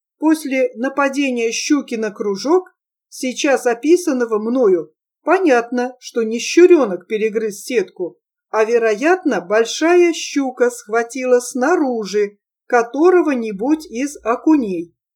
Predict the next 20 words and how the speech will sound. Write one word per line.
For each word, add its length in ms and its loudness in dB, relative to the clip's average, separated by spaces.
прорвала 640 2
несколько 720 -2
петель 640 2
и, 200 0
не 140 0
задев 540 4
за 220 0
них 240 -4
зубами, 720 0
ушла, 760 -2
испугавшись 1040 0
шумного 680 2
и 200 -8
сильного 600 -4
плеска 580 -2
остальной 720 -4
рыбы, 500 -2
который 500 2
мы 240 0
слышали, 800 2